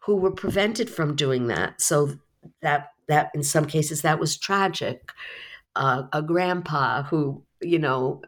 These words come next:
uh, the family was, had been waiting for, for years, he, he didn't get to come.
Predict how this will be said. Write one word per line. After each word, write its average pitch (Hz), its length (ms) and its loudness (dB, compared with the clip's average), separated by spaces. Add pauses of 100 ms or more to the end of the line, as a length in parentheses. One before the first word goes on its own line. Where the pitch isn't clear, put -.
uh, 135 240 2
the 135 140 -2
family 143 340 0
was, 135 220 0
had 147 260 -2
been 143 160 0
waiting 135 340 0
for, 135 280 0
for 151 160 -4
years, 156 480 0
he, 139 280 0
he 147 160 -2
didn't 143 280 2
get 139 200 -4
to 156 80 -2
come. 143 360 2